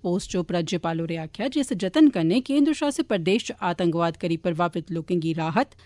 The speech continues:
सहायता ते होर दूई चाल्ली दी इमदाद हासल करोआने च सखाल होग। उ'नें आखेआ जे जम्मू कश्मीर च नेह् सारे मामलें पर ओह् आपूं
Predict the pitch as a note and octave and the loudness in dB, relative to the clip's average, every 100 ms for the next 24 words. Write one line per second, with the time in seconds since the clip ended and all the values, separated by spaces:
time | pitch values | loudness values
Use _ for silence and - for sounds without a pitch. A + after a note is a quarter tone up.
0 | - - A#3+ G3+ F#3 C4 - A#3+ - D4 | -8 2 2 2 -6 -8 -10 -4 2 4
1 | A#3+ A#3+ A3+ G#3+ A3+ G#3+ A#3+ F#3 A3+ E3 | 4 0 2 0 0 -2 0 0 0 -2
2 | - - G3+ G3+ F3 F#3 E3 F3+ A3 F#3+ | -8 -8 -6 -4 -4 -2 -2 0 -2 -4
3 | - G3+ F#3 D#3+ F3 E3 - _ - C4 | -6 -6 -4 -2 -2 -2 -8 _ -8 0
4 | B3+ C4+ C#4+ D4 C4+ C#4 C4+ C#4+ - D4 | 2 2 0 -2 2 4 4 2 2 2
5 | C#4 C4+ C#4+ - G#3+ F#3+ C#4 F4 G3+ F#3 | 4 2 2 0 -2 2 4 4 2 0
6 | F3 F3+ F3 G#3 A#3 G3 F3 | -2 -2 -2 -2 -2 -4 -6